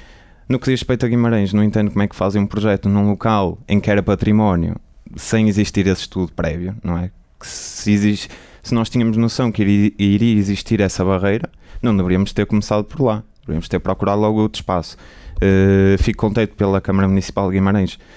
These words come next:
estar do nosso lado e, e querer realmente avançar com esse projeto. Eh, o mesmo acredito que a Câmara Municipal de Braga também esteja,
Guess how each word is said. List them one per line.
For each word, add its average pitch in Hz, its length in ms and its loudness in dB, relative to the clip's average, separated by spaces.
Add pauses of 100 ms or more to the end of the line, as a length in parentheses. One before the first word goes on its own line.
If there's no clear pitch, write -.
(160)
estar 107 320 0
do 92 160 0
nosso 104 420 0
lado 92 380 0
e, 87 280 -4
e 95 120 -4
querer 117 320 2
realmente 98 440 2
avançar 95 400 0
com - 160 -4
esse - 140 -4
projeto. - 520 -4 (460)
Eh, 101 320 2
o 101 60 2
mesmo 95 500 2
acredito 95 420 -2
que - 80 -6
a 90 120 0
Câmara 87 340 0
Municipal 90 400 -2
de 90 60 -4
Braga 87 260 -2
também 87 180 -4
esteja, 87 380 -4